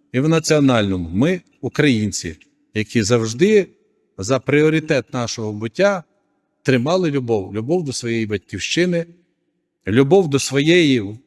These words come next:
православної віри. Іншої тут і не було, тому що прийняли християнство.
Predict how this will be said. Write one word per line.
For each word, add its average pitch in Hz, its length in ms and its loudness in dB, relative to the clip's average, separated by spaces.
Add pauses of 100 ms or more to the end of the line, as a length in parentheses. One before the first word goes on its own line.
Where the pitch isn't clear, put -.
(140)
православної 135 920 2
віри. 160 480 0 (1500)
Іншої 139 420 0
тут 127 220 -6
і 120 60 -2
не 117 100 -2
було, 147 240 -2
тому 120 240 -4
що 110 140 -10
прийняли 113 400 -4
християнство. 131 840 -4